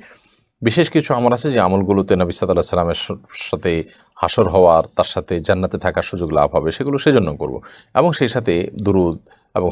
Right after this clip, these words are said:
তার সুন্নাহর উপর আমল করলে তার সাথে স্বপ্ন সাক্ষাৎও হয়ে যেতে পারে, সেই আশা করতেও দর্শনীয় নয়।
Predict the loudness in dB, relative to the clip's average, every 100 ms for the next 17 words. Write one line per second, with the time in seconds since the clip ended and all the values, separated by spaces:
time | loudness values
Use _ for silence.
0 | 0 -2 0 0 0 -2 0 0 0 -4
1 | -4 -2 -4 -4 -6 -6 -8 -6 -6 -4
2 | 0 2 2 0 -4 -4 -4 -2 -4 -4
3 | -10 _ -10 -4 -2 0 -2 2 4 4
4 | 2 -2 -8 -8 -10